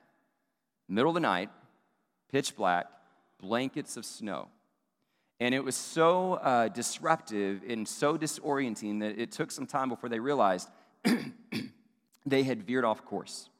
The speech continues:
And so when they finally realized they had lost the trail, they were now all of a sudden faced with a,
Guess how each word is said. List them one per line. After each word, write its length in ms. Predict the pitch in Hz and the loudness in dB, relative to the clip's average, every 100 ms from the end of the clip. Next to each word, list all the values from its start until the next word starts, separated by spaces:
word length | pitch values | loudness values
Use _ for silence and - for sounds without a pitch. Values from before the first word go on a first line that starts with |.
| _ _ _ _ _ _ _ _ 123 | _ _ _ _ _ _ _ _ -2
And 80 | 131 | 0
so 140 | 147 | 2
when 140 | 135 | 2
they 160 | 135 208 | 2 2
finally 400 | - 202 190 147 | 2 2 2 0
realized 420 | 151 156 120 110 | 2 6 4 4
they 100 | 127 | 0
had 160 | 123 104 | 0 0
lost 460 | 104 120 139 - | 2 2 2 -2
the 80 | 120 | -10
trail, 400 | - - 135 110 | -8 0 2 2
they 180 | 104 131 | 2 0
were 160 | 180 165 | -2 -2
now 200 | 147 131 | 0 0
all 100 | 123 | 0
of 80 | |
a 40 | 110 | -2
sudden 280 | - 117 104 | -4 -4 -6
faced 380 | - 123 113 | -6 -6 -6
with 100 | 107 | -6
a, 100 | 104 | -10